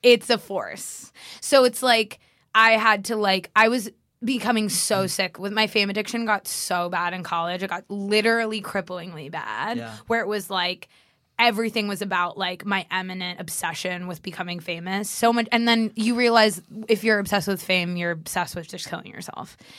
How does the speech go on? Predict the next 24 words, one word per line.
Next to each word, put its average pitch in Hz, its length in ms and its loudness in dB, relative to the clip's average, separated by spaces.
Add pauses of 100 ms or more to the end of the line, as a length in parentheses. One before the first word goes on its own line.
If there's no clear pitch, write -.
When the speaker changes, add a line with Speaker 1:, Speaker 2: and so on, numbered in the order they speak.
(160)
Speaker 1:
It's, 233 200 0
it's 226 220 4
a 220 60 2
death - 260 -2
drive - 280 -12
Speaker 2:
It's 156 180 -2
Speaker 1:
thing. 139 80 -2
Speaker 2:
why 147 200 4
I 156 140 0
stopped 170 340 -2
writing 123 440 -6
for, 117 340 -10 (140)
for, 117 440 -8
I, 127 320 -6
I 151 140 -2
got 165 260 2
to 202 120 -4
a 180 60 -6
point 147 380 -8
Speaker 1:
Yeah, 214 140 4
I 220 80 4
stopped 139 460 0
Speaker 2:
in 127 80 -10
Speaker 1:
acting. - 560 -4